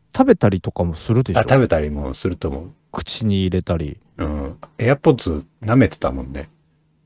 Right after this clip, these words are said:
Speaker 1: あ、怖い、怖い、怖い、怖い。
Speaker 2: <laughs> いや、そう、だからね、マジでね、
Speaker 1: うん。
Speaker 2: 目離せないの。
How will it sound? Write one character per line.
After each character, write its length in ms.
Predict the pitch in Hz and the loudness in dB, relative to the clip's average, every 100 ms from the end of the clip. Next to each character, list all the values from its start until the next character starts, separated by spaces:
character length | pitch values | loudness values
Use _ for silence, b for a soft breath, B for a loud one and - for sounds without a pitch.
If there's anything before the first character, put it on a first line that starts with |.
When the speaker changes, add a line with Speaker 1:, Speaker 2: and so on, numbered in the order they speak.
| - | 4
Speaker 1:
あ、 220 | 147 170 | 8 8
怖 400 | - 151 180 233 | 8 10 12 12
い、 60 | |
怖 280 | 180 190 220 | 10 8 8
い、 40 | - | 8
怖 240 | 180 220 | 6 8
い、 40 | |
怖 340 | 285 175 208 135 | 8 6 4 4
い。 60 | - | 0
Speaker 2:
<laughs> 1600 | - - - - 160 - - 226 214 185 _ _ _ _ _ - | -6 -4 -4 -6 -12 -12 -12 -8 -8 -12 _ _ _ _ _ -4
い 40 | |
や、 100 | 90 | -2
そ 140 | - 90 | 0 2
う、 40 | |
だ 100 | 92 | 2
か 100 | 87 | 2
ら 100 | 73 | 0
ね、 300 | 80 80 107 | -2 -6 -6
マ 280 | 107 90 143 | -2 0 0
ジ 140 | - | -2
で 120 | - 76 | -2 0
ね、 400 | 78 76 73 80 | 0 -2 -4 -4
Speaker 1:
う 40 | |
ん。 20 | 95 | -2
Speaker 2:
目 120 | 104 | 0
離 260 | 85 87 | 0 -2
せ 140 | 80 104 | -2 -2
な 120 | 73 | -4
い 80 | 64 | -8
の。 140 | 73 | -16